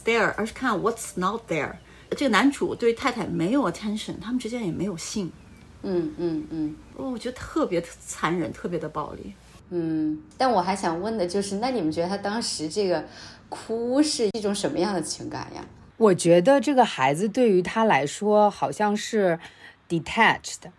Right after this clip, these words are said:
Speaker 3: 一个东西，就他不像他的哥哥跟他的爸爸或者他的嫂子那么高兴，对于这个声称可能是一个男孩的这个孩子。因为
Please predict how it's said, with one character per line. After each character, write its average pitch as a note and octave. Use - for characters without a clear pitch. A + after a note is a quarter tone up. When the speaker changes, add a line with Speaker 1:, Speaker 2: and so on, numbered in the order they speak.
Speaker 3:
一 E3+
个 E3+
东 E3
西， -
就 A3
他 A#3+
不 E3+
像 E3
他 G#3
的 F3+
哥 A#3
哥 E3+
跟 D#3
他 F3
的 D3
爸 F3+
爸 C3+
或 G#3+
者 D3
他 G#3+
的 G#3+
嫂 C#3
子 C#3
那 G#3+
么 E3+
高 C#3+
兴， C3+
对 F#3
于 E3
这 E3+
个 C#3+
声 G3+
称 G3+
可 D#3+
能 C3+
是 E3
一 D3
个 D3
男 D3
孩 -
的 C#3
这 D3
个 C#3
孩 -
子。 -
因 C#4
为 B3+